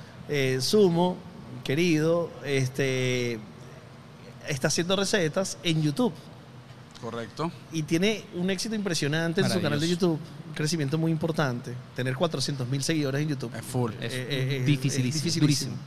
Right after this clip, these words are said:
Speaker 1: Eh, tiene tres, cuatro grandes recetas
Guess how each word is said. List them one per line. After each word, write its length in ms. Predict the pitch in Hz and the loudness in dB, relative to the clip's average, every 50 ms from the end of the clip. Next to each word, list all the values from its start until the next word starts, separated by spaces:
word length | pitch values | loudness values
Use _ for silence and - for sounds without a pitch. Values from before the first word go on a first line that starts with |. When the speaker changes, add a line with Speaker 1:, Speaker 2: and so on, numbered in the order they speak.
| - - - - - - - - - - - - - - - - - - - - - - | -14 -18 -18 -18 -18 -18 -18 -20 -20 -20 -18 -18 -18 -18 -18 -20 -20 -20 -20 -20 -14 -6
Speaker 1:
Eh, 540 | 160 156 160 170 165 160 160 151 151 147 143 139 - - - - - - - - - - - - - - - - - - - - | -2 -2 0 0 2 0 2 2 0 0 -2 -4 -8 -12 -16 -18 -18 -18 -18 -20 -20 -20 -20 -20 -20 -20 -20 -18 -18 -16 -10 -4
tiene 220 | - 180 185 202 196 180 175 - - - | -2 2 2 2 2 0 -4 -10 -8 0
tres, 180 | - 220 208 - - | 0 0 0 2 2
cuatro 240 | 220 208 196 214 | 2 4 4 6
grandes 240 | 196 202 196 202 202 | 4 4 6 6 4
recetas 460 | 196 196 - 226 180 143 123 117 117 | 2 4 6 6 6 4 2 -2 -6